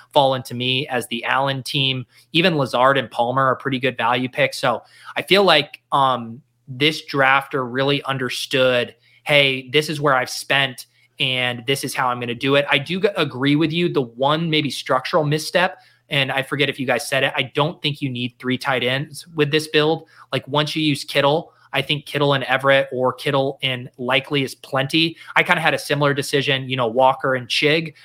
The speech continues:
Um, if I had a stack, like, if Trey McBride would have fallen to me, I maybe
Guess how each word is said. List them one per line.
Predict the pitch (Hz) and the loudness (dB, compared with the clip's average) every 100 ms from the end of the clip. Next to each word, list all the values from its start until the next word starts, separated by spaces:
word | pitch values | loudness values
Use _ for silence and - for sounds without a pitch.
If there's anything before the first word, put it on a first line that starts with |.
| - | -6
Um, | 143 135 127 - | 0 0 0 -2
if | 175 | 2
I | |
had | 170 214 | 2 2
a | 208 | 0
stack, | - 139 143 147 | 0 4 4 2
like, | 131 | -6
if | 123 | -6
Trey | - 160 | -2 0
McBride | 151 143 135 135 147 - - | 0 0 4 4 4 -4 0
would | 151 | 0
have | 147 | 2
fallen | 160 151 | 0 0
to | 151 | -2
me, | 165 170 170 - | -2 -2 -4 -8
I | 139 | -6
maybe | 127 127 135 156 214 240 240 | -6 -2 0 2 0 -4 -6